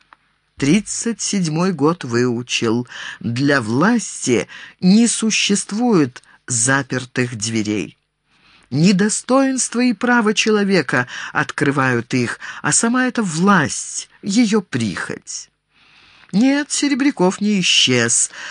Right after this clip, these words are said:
Под разными предлогами он то и дело напоминал о себе, но некоторый перерыв после вмешательства Давида Самуиловича был дан. Спасительным было одно –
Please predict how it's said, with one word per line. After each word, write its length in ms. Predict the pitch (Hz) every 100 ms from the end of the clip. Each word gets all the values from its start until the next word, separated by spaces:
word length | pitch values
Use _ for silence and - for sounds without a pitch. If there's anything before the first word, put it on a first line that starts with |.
| - -
Под 240 | - 165 139
разными 600 | 131 170 240 226 240 240
предлогами 800 | - 208 175 165 135 127 127 123 - -
он 260 | - 160 135 -
то 180 | 214
и 180 | 262 247
дело 400 | 202 156 160 135
напоминал 540 | 131 120 123 123 120 117
о 80 |
себе, 500 | 120 - 123 123 123 - - -
но 340 | 156 180 170 -
некоторый 600 | 147 147 135 - 175 226
перерыв 500 | 254 269 262 202 214
после 320 | - 170 - 202
вмешательства 880 | 185 - 131 165 185 - 175 180
Давида 460 | - 127 127 131 147
Самуиловича 840 | - 131 117 165 240 233 - 254 - - -
был 480 | 131 113 139 127 113
дан. 400 | 90 104 67 60 - _ _ - - - - - -
Спасительным 920 | - - 175 - 180 - 156 156 147
было 320 | 147 156 151
одно – 540 | 156 135 139 151 120